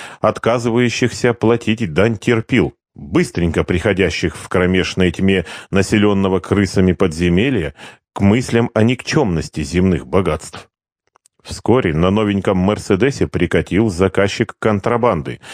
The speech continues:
и одновременно местный вьетнамский феодал, владелец нового пополнения азиатов по имени Рустам.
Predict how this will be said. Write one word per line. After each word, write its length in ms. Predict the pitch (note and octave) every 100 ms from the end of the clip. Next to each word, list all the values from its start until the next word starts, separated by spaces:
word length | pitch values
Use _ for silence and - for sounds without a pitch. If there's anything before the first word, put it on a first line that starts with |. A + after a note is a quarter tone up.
| - -
и 120 | -
одновременно 800 | G2+ F2+ F#2+ F2 E2 F2+ C#3 A2
местный 520 | C#2+ D2+ A2 - G#2+
вьетнамский 800 | F2+ F2 G#2+ - F#2+ G#2 - A2+
феодал, 600 | G2+ A2+ A#2 A2+ F#2+ - _ -
владелец 760 | D2 F3+ F#3 - A2 A#2+ -
нового 440 | D#2+ E2+ F#2+ G#2 G#2+
пополнения 800 | A2 G2+ G#2 F2 F#2 G2 G#2+ - - - - -
азиатов 720 | G#2+ G2+ B2+ G#2+ D#2+ - - -
по 100 | F#2+
имени 400 | F2 F2 F#2+ G2
Рустам. 600 | G2+ G#2+ - A2 D#2+ C#2